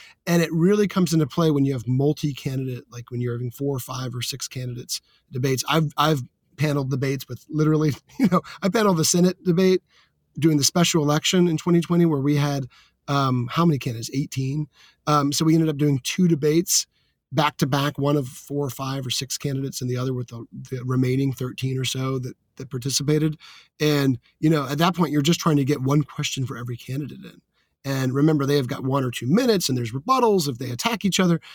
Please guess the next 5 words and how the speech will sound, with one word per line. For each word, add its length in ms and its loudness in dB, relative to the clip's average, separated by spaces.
So 380 2
quickly, 500 2
very 320 4
quickly, 560 0
um, 380 0